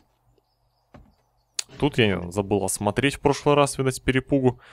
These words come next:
Очки ботана. М, я не хочу.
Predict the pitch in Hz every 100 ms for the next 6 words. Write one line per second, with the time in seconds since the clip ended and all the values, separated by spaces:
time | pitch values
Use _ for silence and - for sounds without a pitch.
0 | - - - 117 - - 156 117 117 -
1 | 170 196 160 107 98 117 143 151 147 147
2 | 139 135 147 143 - 165 - 190